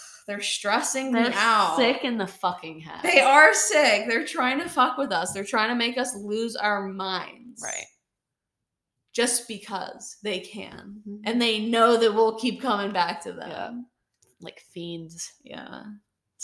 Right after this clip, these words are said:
Speaker 1: So, you know, we'll be watching next week, but
Speaker 2: Yeah.
Speaker 1: we won't be happy about
Speaker 2: No.
Speaker 1: it. And, but we can confirm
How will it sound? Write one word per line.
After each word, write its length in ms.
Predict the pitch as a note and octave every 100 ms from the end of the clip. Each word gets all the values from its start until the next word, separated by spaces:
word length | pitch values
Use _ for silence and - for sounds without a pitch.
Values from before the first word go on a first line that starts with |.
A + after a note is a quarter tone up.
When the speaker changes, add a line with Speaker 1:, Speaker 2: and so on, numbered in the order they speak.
| -
Speaker 1:
So, 580 | F#2 F2 F2 F#2 G2 G2 - -
you 80 | F3+
know, 480 | F#3+ G#3 G#3+ G#3+ F#3+
we'll 180 | G3 G3+
be 100 | A3
watching 480 | F#3+ F3+ F3+ F#3+ -
next 400 | E3 - - -
week, 380 | - E2 - -
but 60 | E3+
Speaker 2:
Yeah. 180 | F3
Speaker 1:
we 140 | G3+ G3+
won't 400 | F#3+ A3 A#3 A3
be 160 | A#3
happy 460 | G#3+ G3 G3 G3 F#3
about 340 | E3 E3+ F3+ D3
Speaker 2:
No. 140 | D3+
Speaker 1:
it. 100 | - _ _ _ _ _ _ _ _ _ _ _ _ -
And, 460 | F#3 F3+ F3 F3
but 380 | C4 F#4 - A3
we 120 | A#3+
can 420 | B3 B3+ C4 D#4 D4+
confirm 880 | D#4 A#3+ - F3 E3+ F3+ G#3+ C#4